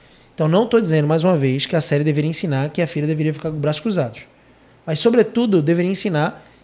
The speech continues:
que ela, com uma atitude positiva de amando o pai, o pai talvez tivesse uma intenção positiva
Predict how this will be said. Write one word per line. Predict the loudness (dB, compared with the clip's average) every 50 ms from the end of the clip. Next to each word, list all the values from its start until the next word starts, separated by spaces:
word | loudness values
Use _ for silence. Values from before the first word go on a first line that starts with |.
| _ _
que | 2 4 4
ela, | 4 4 2
com | 0 0 2 2 2 0 -2 -10 -20 -18 -4
uma | -2 -2
atitude | -2 -2 -4 -2 0 0 0 -2 -4 -10 -20 _ _ _
positiva | 2 2 4 2 2 -2 -2 -2 -2 -2 -2 -4
de | 0 0
amando | 2 2 4 4 4 4 4 4 2 0
o |
pai, | 0 0 -2 -2 0 -2
o | 0
pai | -2 -2 -2
talvez | 0 -2 -2 -2
tivesse | 0 0 0 0 0
uma | -4
intenção | -2 -2 -2 -2 0 -2
positiva | -2 -2 -2 0 0 0 0 0